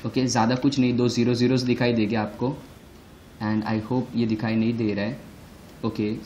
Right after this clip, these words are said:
थोड़ा सा मैं इस side में करता हूँ। अब ये इसलिए दिखाई नहीं दे रहा क्योंकि जो linear layout है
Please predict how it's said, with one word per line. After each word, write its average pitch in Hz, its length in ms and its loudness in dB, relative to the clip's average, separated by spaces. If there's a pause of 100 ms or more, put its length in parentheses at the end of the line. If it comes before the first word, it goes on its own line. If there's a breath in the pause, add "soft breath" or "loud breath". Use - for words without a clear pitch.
(140)
थोड़ा 113 120 -2
सा 117 120 -4
मैं 113 120 0
इस 110 100 -6
side 107 180 0
में 113 120 0
करता 107 280 -6
हूँ। 117 140 -4 (480)
अब 131 320 0
ये 127 160 4
इसलिए 139 300 0
दिखाई 139 260 2
नहीं 139 120 6
दे 135 120 6
रहा 131 100 2
क्योंकि 135 320 2
जो 143 140 2
linear 123 360 4
layout 135 300 2
है 139 40 4